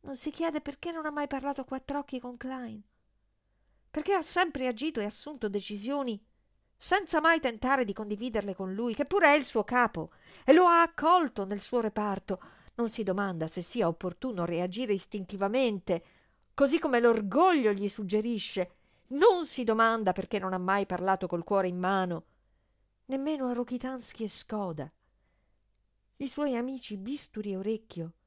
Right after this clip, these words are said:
che all'inizio lo hanno respinto. Peccato che a Venezia Ignaz non si faccia queste domande. Sarebbe il posto e il tempo giusto per ascoltare il suo cuore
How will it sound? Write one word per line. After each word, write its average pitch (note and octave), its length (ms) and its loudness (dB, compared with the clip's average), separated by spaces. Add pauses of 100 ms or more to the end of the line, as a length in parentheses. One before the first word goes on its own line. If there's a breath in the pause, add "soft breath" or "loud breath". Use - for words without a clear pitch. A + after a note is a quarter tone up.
(440)
che G3 240 -12
all'inizio A3+ 960 -12 (480)
lo F#3 160 -6
hanno F#3 280 -8
respinto. F3 880 -10 (1500)
Peccato B3+ 540 -6
che G3 120 -12
a F#3 60 -8
Venezia G3 520 -6
Ignaz G3 540 -4
non F#3+ 180 -8
si F#3+ 180 -8
faccia G3+ 320 -8
queste G3 380 -10
domande. D#3 760 -8 (920)
Sarebbe D#4 440 4
il C#4+ 100 0
posto E4+ 480 -2
e C4+ 60 4
il A#3+ 80 -4
tempo D#4 380 -2
giusto C4 460 -4
per G3+ 140 -4
ascoltare A#3+ 640 0
il G#3 140 -2
suo G#3 200 -6
cuore F#3 540 -4